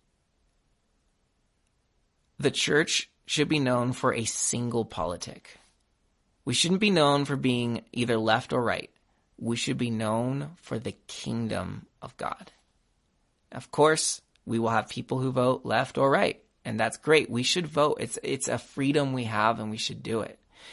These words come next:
And it's fine that we have opinions. But remember that they are opinions. The only truth, the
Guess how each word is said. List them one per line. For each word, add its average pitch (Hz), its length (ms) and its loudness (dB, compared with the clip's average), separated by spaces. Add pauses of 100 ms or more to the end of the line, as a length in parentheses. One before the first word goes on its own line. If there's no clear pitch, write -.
(100)
And - 120 -4
it's - 140 -4
fine 139 540 0
that 123 120 -2
we 107 120 -6
have 110 280 -6
opinions. 113 800 -8 (1000)
But 110 240 -6
remember 131 640 0
that 135 240 -2
they 117 200 -2
are 107 340 -2
opinions. - 1300 -10 (800)
The 117 240 0
only 135 720 0
truth, - 640 -8 (280)
the 123 220 -4